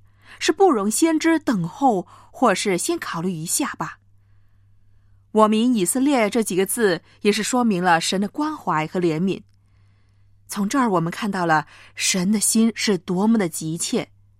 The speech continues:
虽然在这里我们听到了审判的信息，但是神仍然为以色列的前途而关怀。他命令先知急速地说预言。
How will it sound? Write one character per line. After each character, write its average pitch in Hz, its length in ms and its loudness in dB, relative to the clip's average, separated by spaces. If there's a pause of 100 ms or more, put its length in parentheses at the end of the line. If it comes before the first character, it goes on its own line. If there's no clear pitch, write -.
(840)
虽 - 240 2
然 226 240 2
在 247 140 0
这 233 120 0
里 202 100 4
我 170 120 2
们 160 140 -4
听 294 220 -2
到 254 100 2
了 185 100 2
审 170 220 -2
判 196 160 -6
的 175 60 -4
信 180 260 -2
息， 196 260 -6 (560)
但 381 140 4
是 349 140 4
神 240 500 2
仍 247 260 2
然 240 240 4
为 269 160 2
以 185 120 -2
色 277 120 -2
列 302 120 2
的 190 80 0
前 185 360 -2
途 185 440 2
而 180 160 -2
关 311 280 -4
怀。 147 380 -2 (640)
他 - 160 -4
命 247 220 4
令 214 160 2
先 254 320 0
知 269 240 -2 (260)
急 208 240 2
速 311 240 2
地 190 220 2
说 233 380 0
预 262 140 0
言。 156 440 -4